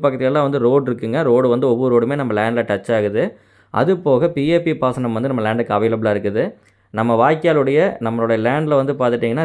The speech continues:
ரெண்டு புறம், அதாவது லேண்டுடைய தெம்பர சைடும் கிழவர சைடும் வந்து பார்த்துட்டிங்கன்னா, வாய்க்கால், பி ஏ பி வாய்க்கால் நல்ல பெரிய வாய்க்காலுங்க போகுது. நீங்க டைரக்டா வந்து லேண்டை விசிட் பண்ணி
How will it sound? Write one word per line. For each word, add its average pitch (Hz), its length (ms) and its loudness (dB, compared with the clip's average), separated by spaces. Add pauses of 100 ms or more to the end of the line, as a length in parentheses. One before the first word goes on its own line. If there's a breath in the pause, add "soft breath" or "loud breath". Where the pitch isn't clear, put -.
ரெண்டு 139 280 0
புறம், 135 220 0 (140)
அதாவது 113 300 0 (240)
லேண்டுடைய 113 420 2 (320)
தெம்பர 123 240 0 (100)
சைடும் 117 400 -4
கிழவர 120 340 0
சைடும் 117 240 2
வந்து 107 200 -2
பார்த்துட்டிங்கன்னா, 104 500 -4 (480 soft breath)
வாய்க்கால், 120 460 0
பி 123 140 -2
ஏ 135 120 4
பி 127 120 -2
வாய்க்கால் 110 280 0
நல்ல 127 220 -2
பெரிய 123 260 0
வாய்க்காலுங்க 110 480 -2 (160)
போகுது. 110 420 0
நீங்க 120 200 -2
டைரக்டா 110 360 -2
வந்து 120 200 -2
லேண்டை 120 320 0
விசிட் 127 220 -8
பண்ணி 127 120 -2